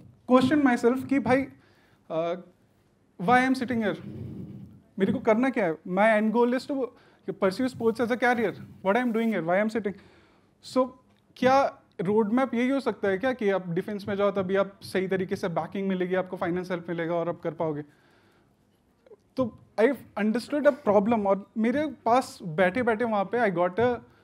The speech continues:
solution for that। और सॉल्यूशन आया, फिर I, अ, वहीं पे I got the clarity, I questioned myself three things। If you want to follow your passion,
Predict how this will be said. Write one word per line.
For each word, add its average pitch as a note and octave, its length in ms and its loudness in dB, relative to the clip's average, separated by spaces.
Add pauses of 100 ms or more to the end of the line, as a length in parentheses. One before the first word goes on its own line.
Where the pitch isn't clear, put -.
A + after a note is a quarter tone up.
(340)
solution C4+ 460 4
for F#3+ 140 2
that। D3+ 180 -2 (540)
और A#3 100 0
सॉल्यूशन B3+ 540 0
आया, B3+ 260 0
फिर B3 200 -2
I, A#3+ 220 4 (440)
अ, E3 140 -4 (140)
वहीं C4 280 4
पे C#4 260 0
I - 300 -6
got A3+ 200 4
the A3 140 0
clarity, A3 420 0
I A3+ 140 2 (260)
questioned B3+ 340 2
myself A#3+ 340 -4
three B3+ 220 2
things। G3 160 -2 (880)
If B3 140 4
you E4 80 8
want B3+ 240 6
to - 80 -4
follow A#3+ 180 4
your C4+ 200 2
passion, G3+ 300 2